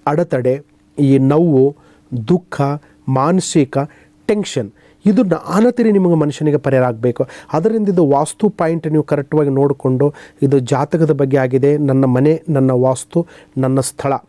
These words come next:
ನನಗೆ ಆಗಬಹುದಾ ಅಥವಾ ಆಗಲಾರ್ದೆ ಇರ್ಬೋದಾ, ಇದಕ್ಕೆಲ್ಲ ಕಾರಣಗಳೇನು,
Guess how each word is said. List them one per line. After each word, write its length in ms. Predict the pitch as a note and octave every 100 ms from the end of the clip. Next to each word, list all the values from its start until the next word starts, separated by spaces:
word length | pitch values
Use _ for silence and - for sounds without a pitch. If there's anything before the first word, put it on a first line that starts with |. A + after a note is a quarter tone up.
| _ _ C#3
ನನಗೆ 260 | C3+ C3+
ಆಗಬಹುದಾ 600 | B2+ C3 E3+ F3 E3 E3 G3+ - _ _ -
ಅಥವಾ 360 | C3+ D#3+ - -
ಆಗಲಾರ್ದೆ 500 | C3+ D#3 E3+ D#3+ C#3+
ಇರ್ಬೋದಾ, 420 | C#3+ B2+ B2+ B2 A#2 - _ D#3+
ಇದಕ್ಕೆಲ್ಲ 400 | F3 F#3+ F#3+ F#3
ಕಾರಣಗಳೇನು, 760 | - C#3 D3 D3+ C3+ B2 A2+